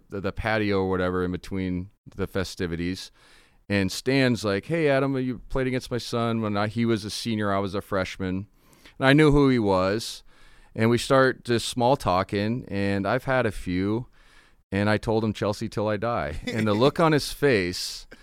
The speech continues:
when I, and when I was walking away, like, you know, we, he laughed a little bit, but I was like, "I could, like, literally be buried by this guy, and nobody would find me." But in no bullshit, <laughs> I told the,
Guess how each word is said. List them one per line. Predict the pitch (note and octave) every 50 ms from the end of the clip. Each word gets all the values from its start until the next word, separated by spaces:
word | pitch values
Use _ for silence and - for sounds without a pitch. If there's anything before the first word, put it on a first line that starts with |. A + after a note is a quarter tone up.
| - - - -
when | - G#2+ A2 A#2
I, | A#2 A#2 A#2 G2+
and | C3 B2+ B2 B2 B2 B2+
when | C3+ C#3
I | C#3+ C#3+
was | C3 B2+
walking | C3+ C#3+ D#3+ E3+ - F#3 F3 D#3
away, | C3+ B2+ C3 C#3 C3 B2+
like, | B2 A#2 A#2 - - - -
you | C#3+ D3+ D3
know, | C#3 C3+
we, | C#3 D3 D3 C#3
he | C3 - - E3 C3+ C3+ C#3
laughed | B2 A#2 B2+ C3 C#3 C#3 - - -
a | D3+
little | D3 D3+ D#3 D#3
bit, | C#3+ D#3+ D#3+ D3
but | C3+ A#2+
I | A#2+
was | B2 A2+ A2
like, | B2 G#2+ G2+ F#2+ - - - - - - - - - - -
"I | - C3
could, | - E3+ D3+ C3
like, | B2 A2 G2+ F#2
literally | F#2 F#2+ G2+ G#2 G#2+ G#2+ G2+ G2
be | F#2 F#2+ F#2+
buried | D2+ - F2 E2+ E2+ E2+ E2 C#2
by | D#2 D2 D2+
this | C#2 D2 D2 - -
guy, | - E2 D2+ D#2 D#2 D#2+ D#2
and | D#2 D2+ F#2+ F#2+
nobody | G2 G#2 G#2 A2 A2
would | G#2+ G2+ F#2
find | - - - F#2+ F#2 F#2 F2 E2+
me." | E2 D#2+ D#2+ D#2+ - - - - - - - - - - - -
But | C3 C3+ C3 B2+ B2 - - - - - - - -
in | - C#3 C#3 C3 A#2+
no | A#2+ B2+ C#3
bullshit, | C3+ B2+ C3+ C3 B2 - - A#2+ G#2 G2 G2+ G#2+ A2 - - A#2+ F2 -
<laughs> | - - - - - -
I | G2+ A2
told | A2 - C3 A#2+ A#2+ A2+ G#2
the, | G#2+ G2+ G2 F2+